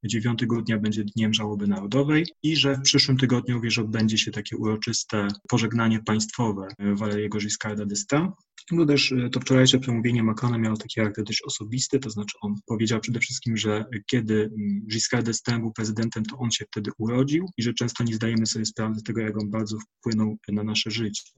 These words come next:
No i tutaj właśnie wskazywał przede wszystkim te jego modernizacyjne osiągnięcia, wsparcie modernizacji społeczeństwa, aborcja, e, kwestie na przykład ułatwionego dostępu do Rady Konstytucyjnej, czyli kontroli konstytucyjnej prawa,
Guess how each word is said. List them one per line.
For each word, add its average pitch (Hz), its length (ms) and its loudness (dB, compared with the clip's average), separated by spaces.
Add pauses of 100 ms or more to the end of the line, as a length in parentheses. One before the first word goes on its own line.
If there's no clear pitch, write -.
No 107 100 -6
i 107 60 -10
tutaj 104 320 -12
właśnie 107 260 -8
wskazywał 110 460 -4
przede 104 220 -10
wszystkim - 340 -4
te 110 120 -6
jego 107 160 -2
modernizacyjne 113 880 2
osiągnięcia, 104 720 -2 (140)
wsparcie 117 340 -4
modernizacji 110 720 0
społeczeństwa, 113 760 2 (100)
aborcja, 107 840 4
e, - 340 -6
kwestie 104 680 4
na 104 120 4
przykład 101 520 0 (180)
ułatwionego 113 580 4
dostępu 113 420 2
do 110 120 2 (220)
Rady 127 220 6
Konstytucyjnej, 110 680 2
czyli 101 180 0
kontroli 107 280 2
konstytucyjnej 110 680 0
prawa, 107 300 -2